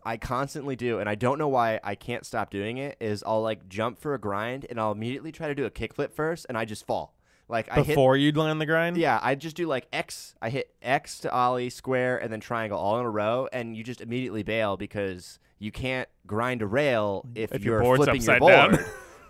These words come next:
Speaker 1: Like, you, you just can't do that. Like, the game's like, "No, stop," and I can't
Speaker 2: <laughs>
Speaker 1: stop doing it.
Speaker 2: Yeah, I, I,
Speaker 1: <laughs>
Speaker 2: I have a lot of weird habits like that. Uh, that, yeah, it's gonna take me a while to break, but I'm looking forward to, like, getting better at it. Who,
Speaker 1: Yeah.
Speaker 2: who are you playing as?
Speaker 1: Uh, I,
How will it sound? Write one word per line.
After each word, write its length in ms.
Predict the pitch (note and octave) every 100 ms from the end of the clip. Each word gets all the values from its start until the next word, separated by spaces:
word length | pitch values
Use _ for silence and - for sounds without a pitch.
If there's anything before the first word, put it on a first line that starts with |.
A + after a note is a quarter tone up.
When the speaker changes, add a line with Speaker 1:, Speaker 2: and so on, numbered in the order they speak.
| -
Speaker 1:
Like, 340 | A2+ G#2 - -
you, 160 | A#2+ -
you 120 | B2
just 140 | A#2+ -
can't 160 | A#2+
do 100 | C#3
that. 80 | D3
Like, 100 | G#2
the 40 |
game's 180 | G#2+ A2+
like, 160 | G#2 -
"No, 220 | D#3+ D#3
stop," 440 | - - C3+ G2+ - B2+
and 320 | G#2 G2+ G2+
I 200 | - D3+
can't 360 | C3+ B2+ B2 -
Speaker 2:
<laughs> 0 |
Speaker 1:
stop 380 | F3+ A#2+ A2
doing 300 | - A#2 A#2
it. 100 | F2 - B2
Speaker 2:
Yeah, 280 | A#2 A#2 A#2 - D#3
I, 80 | E3 E3+ G3
I, 200 | F3 D#3+
Speaker 1:
<laughs> 20 |
Speaker 2:
I 60 | - D#3+
have 100 | D3
a 40 |
lot 180 | C3+ B2+
of 40 |
weird 160 | B2 B2
habits 320 | A#2+ A#2 A#2
like 180 | B2 A2+
that. 280 | A#2 A#2 -
Uh, 280 | A#2 A#2 A2+
that, 180 | A2+ A2+ - -
yeah, 300 | A#2+ A2 A2+
it's 120 | A#2
gonna 140 | A#2+ A2
take 160 | A2+
me 80 | A#2+
a 60 | A2
while 200 | A2 A2
to 40 |
break, 300 | G#2+ A2+ A2
but 220 | A#2 A2+ -
I'm 240 | B2+ B2+
looking 200 | C3 C3
forward 300 | C3 A#2 A#2
to, 60 | A2+
like, 180 | G#2+ G#2+ _ _ _
getting 480 | - G#2+ G#2+ G#2+ G#2+
better 380 | - G#2 G#2+ G#2
at 140 | G#2+
it. 100 | A2 -
Who, 60 |
Speaker 1:
Yeah. 200 | A#2+ E3+ D3+
Speaker 2:
who 60 |
are 20 |
you 100 | F3
playing 300 | E3 C#3 C#3
as? 320 | A2+ G#2+ - -
Speaker 1:
Uh, 40 |
I, 560 | B2+ A#2+ A#2 B2+ B2+ C3